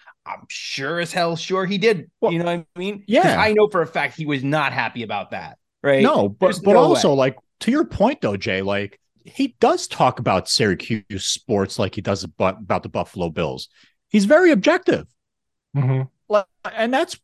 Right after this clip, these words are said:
Speaker 2: that's what this is. Like, he's, he was very objective about everything Syracuse sports related.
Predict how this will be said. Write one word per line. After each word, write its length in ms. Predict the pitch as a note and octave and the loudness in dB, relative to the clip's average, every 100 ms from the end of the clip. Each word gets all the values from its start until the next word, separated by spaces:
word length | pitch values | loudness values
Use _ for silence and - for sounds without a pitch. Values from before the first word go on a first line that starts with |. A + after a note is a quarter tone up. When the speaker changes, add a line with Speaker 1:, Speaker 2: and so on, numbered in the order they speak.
| - | -4
Speaker 2:
that's 200 | F#4 - | -2 -2
what 160 | F4+ | -4
this 200 | A#3+ A#3 | -2 -2
is. 300 | D#4 F#4+ D#3 | -2 -2 -2
Like, 160 | B2+ B2 | -4 -4
he's, 240 | A3 C#4 - | -4 -4 -6
he 160 | D3+ | -2
was 180 | E4+ F4+ G3+ | 0 -2 -6
very 420 | C3 A#2+ D#3+ A#3+ | -10 -4 -2 -2
objective 580 | C#4 F3 - A#2 - G#3 | -4 -6 -2 -2 -2 -4
about 360 | F#3 G#2+ G#2 - _ | -4 -6 -8 -10 _
everything 480 | C#3 C3+ C3 C3+ G#3 | -4 -2 -2 -4 -4
Syracuse 640 | - - G2 G#2 - D3 E3+ | -6 -6 -4 -4 -6 -6 -8
sports 380 | - G2+ G2+ - | -8 -6 -6 -4
related. 420 | G3+ F4+ A#3+ - | -2 -2 -4 -10